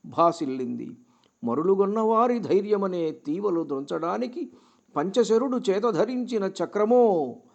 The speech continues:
అన్నట్లు చెలువారింది. విరహుల అభిమానమనే అరణ్యాలను దహించడానికి పుష్పధన్వుడు ప్రోగు చేసిన నిప్పుల కుప్పగా నివ్వటిల్లింది.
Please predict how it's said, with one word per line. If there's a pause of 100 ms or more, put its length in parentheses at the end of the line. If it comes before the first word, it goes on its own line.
(260)
అన్నట్లు (120)
చెలువారింది. (460)
విరహుల
అభిమానమనే
అరణ్యాలను (340)
దహించడానికి (360)
పుష్పధన్వుడు
ప్రోగు
చేసిన
నిప్పుల
కుప్పగా (380)
నివ్వటిల్లింది.